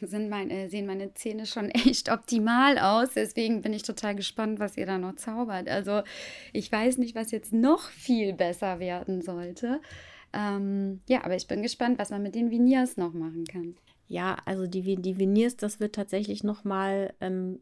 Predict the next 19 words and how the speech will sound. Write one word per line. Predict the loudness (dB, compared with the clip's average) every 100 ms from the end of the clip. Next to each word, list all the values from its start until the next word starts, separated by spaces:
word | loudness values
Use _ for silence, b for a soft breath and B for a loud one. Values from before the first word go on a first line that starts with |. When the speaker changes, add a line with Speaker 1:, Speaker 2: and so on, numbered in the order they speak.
| -8
Speaker 2:
natürlich | -8 -4 -4 -2
noch | -4 -2
mal | -4 -4 -8 -6
ganz, | -2 -2 -4
ganz, | -4 -2 -4 -6 -6
äh, | -2 0 -2 -4
was | -8 -6
anderes | -2 -2 -2 -4
danach. | -2 0 0 -2 -8 B B B B -2
Ähm, | 0 2 0 -4 -10 _
wir | -6
schauen | 0 2 2
uns | 0
das | -4
ja | -2
gleich | -2 -4 -4
noch | -4
mal | -2
an, | 2